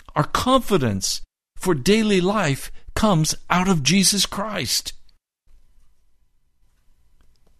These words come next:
Now, verse eighteen,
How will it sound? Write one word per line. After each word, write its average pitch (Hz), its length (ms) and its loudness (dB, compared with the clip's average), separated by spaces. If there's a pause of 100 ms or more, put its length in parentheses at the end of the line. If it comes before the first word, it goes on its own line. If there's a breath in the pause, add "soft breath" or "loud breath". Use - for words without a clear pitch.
(2250)
Now, 92 300 -2 (2250)
verse 104 260 -4
eighteen, 104 540 -2